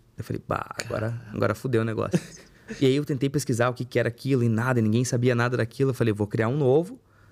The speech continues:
Speaker 1: E aí eu não conseguia criar no meu, porque não deixava.
Speaker 2: Uhum.
Speaker 1: Aí que eu entendi o que que era literalmente levar um bloqueio de perfil. Então, quer dizer, ali o meu negócio parou.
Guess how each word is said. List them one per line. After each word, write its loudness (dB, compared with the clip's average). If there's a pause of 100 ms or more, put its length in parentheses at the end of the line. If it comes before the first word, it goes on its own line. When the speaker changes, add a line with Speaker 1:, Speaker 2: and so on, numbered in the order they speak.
(360)
Speaker 1:
E 4
aí 6
eu 4
não -2
conseguia -2
criar 2
no -2
meu, 2
porque -4
não 2
deixava. 0 (380)
Speaker 2:
Uhum. -8 (200)
Speaker 1:
Aí 2
que -6
eu -2
entendi 0
o -2
que -6
que 2
era 4
literalmente 0
levar 2
um 0
bloqueio 2
de 0
perfil. 2
Então, -2
quer 2
dizer, 4
ali 2
o 2
meu 2
negócio 4
parou. 2